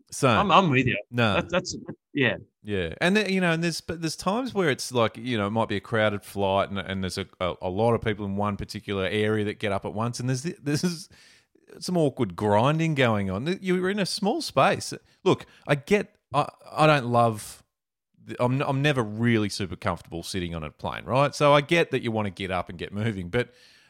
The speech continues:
Speaker 1: I, I, all of a sudden, uh, uh, uh, you know, an aeroplane seat feels really comfortable when you have to just sit there and you're looking at the people all twisted and buckled trying to get out. I was thinking, wouldn't it be funny, though, if, if, if the crew just went, "Okay,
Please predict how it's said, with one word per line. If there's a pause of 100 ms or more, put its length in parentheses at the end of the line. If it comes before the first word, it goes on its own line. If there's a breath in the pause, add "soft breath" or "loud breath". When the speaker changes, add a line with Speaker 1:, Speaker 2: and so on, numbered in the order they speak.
Speaker 1:
I,
I, (120)
all
of
a
sudden, (840)
uh,
uh,
uh,
you
know,
an
aeroplane
seat (400)
feels
really
comfortable (140)
when
you
have
to
just
sit
there
and
you're
looking
at
the
people
all
twisted
and
buckled
trying
to
get
out. (400 loud breath)
I
was
thinking, (640 soft breath)
wouldn't
it
be
funny,
though,
if, (120)
if,
if
the
crew
just
went,
"Okay,